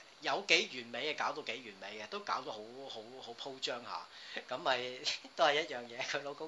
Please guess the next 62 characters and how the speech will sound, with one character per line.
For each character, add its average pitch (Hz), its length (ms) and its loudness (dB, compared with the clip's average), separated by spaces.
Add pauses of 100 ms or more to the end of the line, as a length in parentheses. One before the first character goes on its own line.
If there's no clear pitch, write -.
瓜 165 240 6
柴 - 320 6
啦， 143 340 8 (220)
<laughs> 302 240 10
個 160 100 4
細 147 280 6
路 123 120 0
啊， 127 160 0
屌 156 220 0
你 165 140 2
老 151 100 2
母 151 60 -2 (100)
睇 135 160 4
唔 143 140 -8
到 131 160 -6
出 170 180 8
世 - 140 4 (160)
啦， 156 160 8 (320)
咁 160 180 8
啊 131 100 6
唔 127 120 -12
代 147 120 10
表 165 120 6
嫁 - 180 8
得 180 80 12
好 143 200 12
啊， 131 500 10 (100)
<laughs> 294 180 0
即 269 120 12
係 233 160 12 (640)
我 233 180 12
想 254 260 12
講 277 220 10
一 240 80 4
樣 196 80 6
嘢 190 160 4
就 196 100 2
係 165 120 8
你 180 160 2
喺 180 260 0
嗰 240 180 2
一 240 40 6
刻 226 240 8
鐘 240 220 0
使 143 220 2
一 220 60 6
啲 226 280 2
錢 131 240 2
係 151 180 2 (100)
你 151 300 2
自 180 180 2
己 170 180 4
認 165 220 6
為 127 140 2
人 113 180 -4
哋 139 140 0
點 110 180 -6
睇 160 220 6
你 151 180 6
嘅 156 120 6
時 117 180 4
候， 98 160 -2